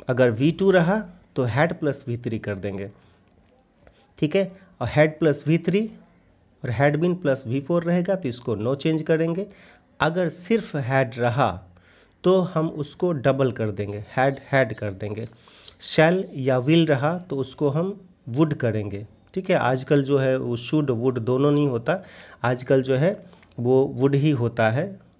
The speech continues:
आप उसको, अ, shall को फर्स्ट पर्सन के साथ तो वहाँ पे अगर मौका मिले तो should बना सकते हैं, लेकिन ज़रूरी नहीं है, would से काम चल जाता है।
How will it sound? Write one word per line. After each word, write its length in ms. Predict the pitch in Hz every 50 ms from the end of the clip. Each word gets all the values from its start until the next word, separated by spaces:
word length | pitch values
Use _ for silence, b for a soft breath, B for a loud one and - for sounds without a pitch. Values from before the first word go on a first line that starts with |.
| _ -
आप 300 | 113 120 123 123 - - -
उसको, 500 | 135 127 117 - - 139 135 131 127 120
अ, 40 | 120 120 B B B B B B B 120 117 117 113 117 117 117 120 120 117 113 117 120
shall 420 | 117 - - - 123 120 131 135
को 480 | 131 - - 131 127 123 120 120 123 117 - - - - -
फर्स्ट 220 | - 127 131 127 -
पर्सन 340 | - 131 123 - - 127 127
के 140 | - 131
साथ 220 | 113 - 123 117 117
तो 180 | 120 - 123
वहाँ 260 | 120 117 117 117 123 120
पे 220 | 123 131 123 120
अगर 300 | 117 117 113 107 120 113
मौका 340 | 117 117 120 117 - 127 123
मिले 200 | 123 123 120 123
तो 160 | 120 131 127
should 240 | 123 - - 143 139 120 107 -
बना 360 | 113 107 113 123 139 165 175
सकते 440 | 175 - 160 151 156 - - 151 143
हैं, 200 | 156 190 220 B B B B B B B B
लेकिन 280 | 120 123 120 - 170 147
ज़रूरी 400 | 117 127 123 131 143 147 156 156
नहीं 280 | 147 143 139 151 156
है, 160 | 156 175 196 202
would 240 | 160 113 123 127 131
से 180 | - - 131
काम 240 | 117 - 120 117 120
चल 200 | 117 123 120 120
जाता 300 | 120 120 120 - 131 131
है। 200 | 127 156 185 190